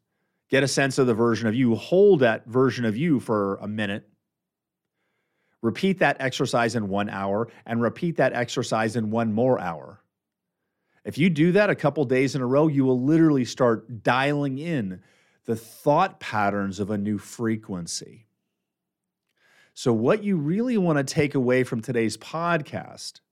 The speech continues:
is this simple point of view and truth to how life works and how the universe works and how this creation works,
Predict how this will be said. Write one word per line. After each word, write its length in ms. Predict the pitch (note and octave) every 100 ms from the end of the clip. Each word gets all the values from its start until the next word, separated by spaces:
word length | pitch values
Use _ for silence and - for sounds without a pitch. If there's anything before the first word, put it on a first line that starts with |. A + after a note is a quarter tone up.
| _ _ _ _ _ _ _ _
is 220 | C3 G#2+
this 280 | G#2+ C3 C3+
simple 800 | - - B2 A#2 B2 A#2 A#2 A2+ _ _ _ _ _ _
point 320 | - A#2+ A2+
of 100 | G#2
view 480 | F2 F#2+ F2 E2 D#2+ -
and 240 | A2 A2+
truth 800 | G2+ - - A3 C3 F2+ - _ _ _
to 100 | -
how 240 | G2+ G#2 G2+
life 440 | F2+ F2+ F2+ -
works 300 | F#2+ E2+ -
and 80 | G#2
how 200 | G#2 G2+
the 120 | G2
universe 640 | F#2 G#2 G2+ E2+ D#2+ -
works 340 | - - - -
and 120 | F#2+
how 280 | G2 G2 G2 _ _ -
this 160 | G2+ -
creation 640 | - A2+ F#2+ G2 - F#2+
works, 340 | F2 C#2 -